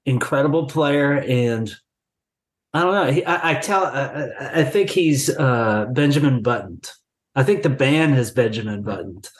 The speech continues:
uh, because, uh, it's like, you know, they're not trying to, like, "Okay, we're gonna try to sound like whatever would get us on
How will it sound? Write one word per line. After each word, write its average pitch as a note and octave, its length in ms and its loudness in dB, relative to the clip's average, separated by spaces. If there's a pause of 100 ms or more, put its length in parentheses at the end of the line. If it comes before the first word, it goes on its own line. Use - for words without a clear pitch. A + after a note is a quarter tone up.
(520)
uh, C#3+ 200 2
because, C3+ 580 2
uh, C#3 60 0
it's C3+ 360 2
like, A#2 360 0 (800)
you C#3 120 2
know, A#2+ 300 2
they're C#3+ 180 2
not C#3 380 2
trying C3+ 540 0
to, C3+ 160 0
like, A#2 360 -4 (640)
"Okay, A2+ 440 -2
we're B2+ 120 0
gonna B2+ 200 2
try C3 300 0
to A#2 60 2
sound C#3 380 2
like B2+ 240 2
whatever C3 340 2
would A#2+ 200 -2
get A#2+ 120 0
us C3 220 0
on A#2+ 420 -2